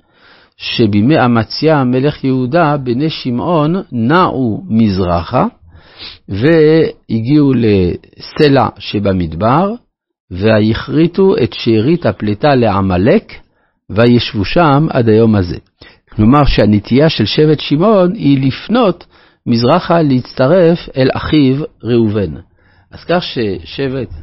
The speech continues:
אה, ראובן ושבט שמעון ושבט גד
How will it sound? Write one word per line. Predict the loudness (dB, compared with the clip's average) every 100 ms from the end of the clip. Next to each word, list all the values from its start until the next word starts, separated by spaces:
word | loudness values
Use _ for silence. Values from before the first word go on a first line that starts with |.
| -20 -18
אה, | -8 -4 -4
ראובן | -2 0 2 0 0 0 -2 -6
ושבט | -4 -2 -2 -2 -2 -4
שמעון | -6 -6 -6 -6 -8 -12 _ _ -2
ושבט | -2 0 0 0
גד | 0 0 0